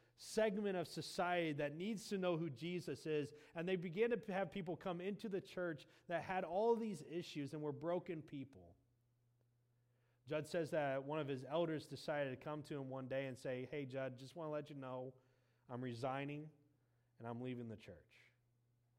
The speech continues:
And Judd asked, "Okay, what can we do? Like, what happened? Why, why are you doing this?" And the elder's response was this. He said, "We used to reach the lost people, but now we're reaching the lost."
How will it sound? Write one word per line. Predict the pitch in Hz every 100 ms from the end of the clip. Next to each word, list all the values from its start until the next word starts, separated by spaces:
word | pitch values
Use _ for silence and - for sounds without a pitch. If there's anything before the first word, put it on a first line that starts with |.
| _ _ _ _ _ _ _ _ _ _ _ _
And | 131
Judd | 139 156
asked, | 156 151 147 143 127 -
"Okay, | 147 147 151
what | 147 165
can | 165 151
we | 135
do? | 117 151 151 151
Like, | 135 123 123 131 - - - 135
what | 147
happened? | 139 160 147 151 147 127
Why, | 131 143 147 139 120
why | 117 127 135
are | 135
you | 123
doing | 117 127 135 131
this?" | 127 117 - - -
And | 135
the |
elder's | 151 175 165 147
response | - 139 123 120
was | 104
this. | 107 107
He | 123
said, | - 135 123
"We | 131
used | 139 175 190 - -
to | 170 147 127 135
reach | 135 143 -
the | 120
lost | 113 110 107 -
people, | 98 95 92 90 _ _ _ _ _ _ _ _ _ _ _
but | 127
now | 123 156 170
we're | 156 139
reaching | 135 123 - 117 104 95 - _ _ _ _ _ _ -
the |
lost." | 104 110 101 - - -